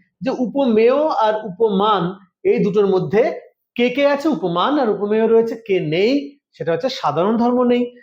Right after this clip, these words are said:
তার মানে আমরা এখান থেকে বুঝতে পারছি যে উপমেয়ের সঙ্গে উপমানের যে সমাস,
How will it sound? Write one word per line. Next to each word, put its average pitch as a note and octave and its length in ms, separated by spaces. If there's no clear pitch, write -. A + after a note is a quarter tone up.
তার C4 120
মানে D4 240
আমরা A#3+ 220
এখান B3+ 200
থেকে C4+ 160
বুঝতে A3+ 260
পারছি A#3+ 280
যে A3 60
উপমেয়ের G#3+ 440
সঙ্গে B3 300
উপমানের F#3 460
যে F3 80
সমাস, D#3 300